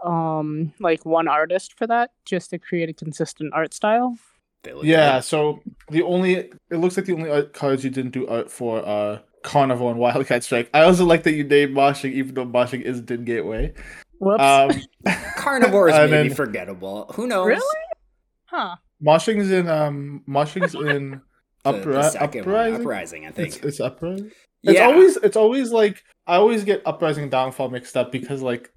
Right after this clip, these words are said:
Speaker 3: in hindsight, very similar set names.
Speaker 2: You don't expect it to go down and then up. I don't
Speaker 3: It's a
Speaker 2: know.
Speaker 3: metaphor. It's a, it's a metaphor for the Netrunner after it collapsed.
Speaker 2: Yeah.
Speaker 3: Like, people thought it would go down, but it went up. That <laughs> has a terrible analogy.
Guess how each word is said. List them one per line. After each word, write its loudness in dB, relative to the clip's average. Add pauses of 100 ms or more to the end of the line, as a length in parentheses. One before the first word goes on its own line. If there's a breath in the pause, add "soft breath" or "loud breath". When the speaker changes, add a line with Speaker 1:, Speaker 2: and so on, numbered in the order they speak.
(140)
Speaker 3:
in 6
hindsight, 4
very 2
similar -4
set -12
names. -18 (220)
Speaker 2:
You -8
don't -4
expect -8
it -14
to -10
go -8
down -8 (160)
and -6
then -2
up. -14 (440)
I -2
don't -6
Speaker 3:
It's -2
a 0
Speaker 2:
know. -2
Speaker 3:
metaphor. 2
It's -2
a, -2
it's -4
a -2
metaphor 0
for -2
the -4 (120)
Netrunner -4
after -2
it -4
collapsed. -4
Speaker 2:
Yeah. -6 (200)
Speaker 3:
Like, -4
people 0
thought 6
it 2
would -2
go 4
down, 2
but -8
it -10
went -4
up. -8
That 4 (120)
<laughs> -20
has 4
a 0
terrible -4 (100)
analogy. -6